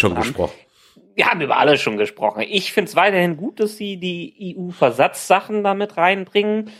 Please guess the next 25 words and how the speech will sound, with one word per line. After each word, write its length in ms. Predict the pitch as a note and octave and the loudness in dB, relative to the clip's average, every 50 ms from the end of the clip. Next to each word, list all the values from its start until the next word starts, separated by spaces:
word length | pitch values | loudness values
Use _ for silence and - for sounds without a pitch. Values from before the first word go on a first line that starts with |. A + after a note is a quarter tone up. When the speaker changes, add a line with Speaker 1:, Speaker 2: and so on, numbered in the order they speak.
| - - _ _ | -20 -20 _ _
Speaker 2:
Klar 340 | - - C3 D3+ D#3+ F3 - | -4 0 2 4 4 4 2
ist 140 | - - - | 0 -2 0
manches 420 | C3 B2+ C#3+ E3 - - C#3+ - | 0 0 0 0 -6 -10 -10 -2
dann 160 | - B2+ B2 | -2 -2 -2
doch 180 | A#2+ B2+ - - | -2 -8 -10 -10
schon 380 | - - - - - C3+ C3 B2 | -12 -10 -6 0 2 2 2 0
sehr 440 | A#2 A#2 A#2+ B2+ C#3+ D3+ D3 C#3+ | -4 2 4 6 6 6 6 4
nah 340 | C#3 C3+ C3 B2+ B2 A#2+ A#2+ | 2 2 2 4 4 4 2
an 240 | A#2+ B2 A#2 A2 G#2 | 2 -2 -6 -8 -6
dem, 260 | A#2+ A#2 A2+ A#2 A#2 | -4 -4 -4 -4 -4
wie 60 | A2+ | -8
es 120 | A#2 A2 - | -10 -8 -8
in 120 | B2 A2+ | -8 -8
den 100 | A2 G#2+ | -8 -8
Büchern 260 | A2 B2 C3 C#3+ A#2+ | -8 -2 0 0 0
beschrieben 560 | A2 A#2 G#2+ - - - A#2+ A2+ A2+ A2+ A2+ - _ _ _ _ _ _ _ | 0 -6 -10 -10 -8 -6 -6 -6 -6 -10 -12 -12 _ _ _ _ _ _ _
wurde, 500 | C#3+ A#2+ A#2+ A#2+ B2 B2 C3 B2+ - - | -8 0 4 4 6 6 6 4 4 2
aber 580 | B2 A#2+ C#3 F3+ F#3 D3 C3 B2+ D3+ F#3+ G#3+ - _ _ _ _ - _ - | 2 2 2 2 2 4 4 4 4 4 0 -6 _ _ _ _ -20 _ 0
das 180 | B2+ - - | 0 2 2
hat 140 | C3 A#2+ - | 0 -2 -2
für 100 | - B2+ | -4 -6
mich 300 | G#2+ A2 D3+ B3 - - | 0 0 0 0 0 -2
wiederum 360 | E3 C3 B2 A2+ A2 A2 A2 | 0 2 2 2 2 0 0
den 160 | G#2+ A2 G#2 | 0 0 -2
Vorteil 640 | G#2+ - - A#2 A2+ - - B2+ B2 D#3 D#4+ D#4 | -2 0 2 2 2 4 4 4 4 4 4 2